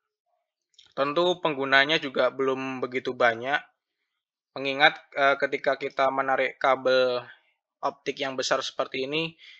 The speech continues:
biayanya itu tidak murah ya. Jadi kemarin pemerintah mengakselerasi penarikan kabel besar ini untuk antar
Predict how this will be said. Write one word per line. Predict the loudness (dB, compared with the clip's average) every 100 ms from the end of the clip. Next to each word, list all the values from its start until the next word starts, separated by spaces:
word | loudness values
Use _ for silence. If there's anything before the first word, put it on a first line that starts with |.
| _ _
biayanya | 0 4 4 4 2
itu | 0 -2
tidak | 0 2 2 0
murah | -2 -2
ya. | -2 -6 -12 _ _ _ _ _ _ _ _ _ _ _ _ _ _ _ -16
Jadi | -8 -6
kemarin | 0 2 4 2
pemerintah | 2 2 4 2
mengakselerasi | 4 0 0 2 2 2 -2 -4 -4 -2
penarikan | 0 0 0 -2 0
kabel | 0 0 0
besar | 0 0 0
ini | -2 -6 -6
untuk | -6 -2 -2 0
antar | 0 0 0 0 -4